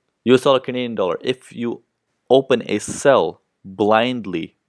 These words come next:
assuming correlation, and you sell it at the opening of the next candle, like, let's say right here, going towards the next, uh, pivot line, it gives you forty-six pips. Okay,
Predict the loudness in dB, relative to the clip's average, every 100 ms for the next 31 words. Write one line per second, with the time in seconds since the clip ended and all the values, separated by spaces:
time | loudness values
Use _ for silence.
0 | _ _ -6 -4 -6 -6 -8 -8 0 2
1 | 2 0 -2 -4 -10 -14 -6 -6 -6 -10
2 | -16 -16 -4 -2 0 -4 -8 -10 -6 -6
3 | -6 -8 -6 -10 -10 -4 -4 -2 -6 -8
4 | -10 -8 -8 -4 -4 -4 -6 -6 -6 -6
5 | -10 _ _ _ -4 0 0 -4 -8 -4
6 | -4 -4 -4 -6 -4 -6 -8 -6 0 2
7 | 2 0 -4 -8 -2 -2 -2 -6 -8 -12
8 | _ _ _ _ _ _ _ _ _ -2
9 | -2 2 2 2 -2 -2 -4 -8 -20 -4
10 | 0 0 -2 -6 -8 -10 _ -6 -6 -10
11 | -20 _ _ _ -2 -2 -2